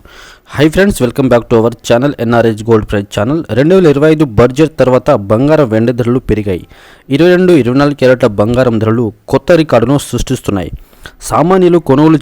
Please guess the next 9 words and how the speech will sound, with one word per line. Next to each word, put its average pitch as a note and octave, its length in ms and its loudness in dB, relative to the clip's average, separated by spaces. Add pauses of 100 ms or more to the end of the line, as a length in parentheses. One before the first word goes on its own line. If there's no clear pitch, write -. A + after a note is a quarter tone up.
చేయడానికి B2+ 420 0
వీలు A2 340 -2
లేకుండా A#2+ 380 0
పోతుంది. A2 560 -4 (340)
అటు C#3+ 120 0
స్టాక్ D3+ 420 0
మార్కెట్ D3+ 300 0
కూడా D3+ 160 0
పడిపోయింది. A2+ 640 -4